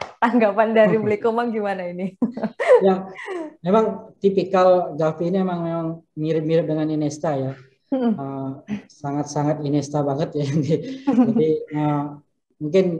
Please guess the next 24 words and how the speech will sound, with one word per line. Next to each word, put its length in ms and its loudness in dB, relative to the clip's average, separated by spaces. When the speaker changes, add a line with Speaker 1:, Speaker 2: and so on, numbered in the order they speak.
Speaker 2:
eh, 640 -2
para 320 -2
pencinta 380 -4
bola 340 2
yang 300 0
belum 160 -4
sempat, 500 -10
seperti 300 -6
yang 160 0
bi-, 160 -2
bilang 340 0
Delta 240 -2
tadi, 220 -2
yang 100 0
belum 80 -2
sempat 240 -8
menyaksikan 640 -4
bagaimana 540 -2
kehebatan 480 -2
Iniesta, 640 -2
bisa 400 -2
sekarang 380 -2
melihat, 240 2
eh, 540 -4